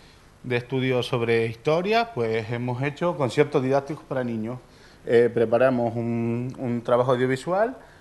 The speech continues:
un, un concierto, un, y, eh, explicamos una historia interesante que les pueda a ellos ayudar a comprender cualquier tipo de, de propuesta que hagamos.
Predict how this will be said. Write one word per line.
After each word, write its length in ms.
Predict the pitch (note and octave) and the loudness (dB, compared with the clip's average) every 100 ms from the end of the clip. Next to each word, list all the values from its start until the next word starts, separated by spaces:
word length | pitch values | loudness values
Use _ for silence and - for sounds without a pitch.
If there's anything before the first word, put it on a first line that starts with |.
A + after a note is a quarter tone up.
| - - - - | -20 -20 -16 -6
un, 480 | C3 B2+ B2+ C3 - | -2 0 0 -2 -6
un 140 | C3+ | -10
concierto, 720 | B2+ C3+ B2+ E3+ - - A3+ G#3+ | -4 -4 -2 0 0 0 0 0
un, 640 | C#3 B2+ B2 B2+ C3 - - - - - | 0 -2 -2 -2 -6 -10 -20 -20 -16 -4
y, 380 | B2 D3+ - - | -2 -2 -6 -4
eh, 260 | B2 A#2 A2+ | 4 6 4
explicamos 480 | A2+ A#2+ B2 C3+ C3 | 2 -2 0 0 0
una 180 | C3+ | -2
historia 320 | C3 - D3+ D#3+ | -2 0 0 0
interesante 580 | C#3+ B2 A#2+ D3 D3+ | -2 -2 -2 -4 -2
que 80 | D#3 | -4
les 100 | A#2+ | -4
pueda 600 | B2+ B2 B2+ B2+ B2 C3 - - - - - | 0 2 6 6 4 0 -10 -20 -20 -20 -6
a 140 | A#2+ A#2 | 2 4
ellos 340 | B2 C#3 C#3+ | 4 2 2
ayudar 480 | B2 A2 A2+ A#2 D3 | 2 0 4 8 8
a 240 | D#3 C3 A#2+ | 8 6 4
comprender 800 | A2 G#2+ A2 G#2+ A#2 C#3+ F3+ - - - - | -2 -6 -6 0 2 2 0 -6 -20 -20 -10
cualquier 340 | A#2+ A2 A#2 | -8 -4 -6
tipo 320 | - C3+ C3+ C3 | -6 -4 2 2
de, 280 | B2 A#2+ | 2 2
de 120 | A2+ A#2 | 0 -2
propuesta 420 | A#2 A#2 B2+ B2 | -4 -4 -6 -6
que 60 | A#2+ | -6
hagamos. 360 | A#2 A2 G#2 | -6 -8 -10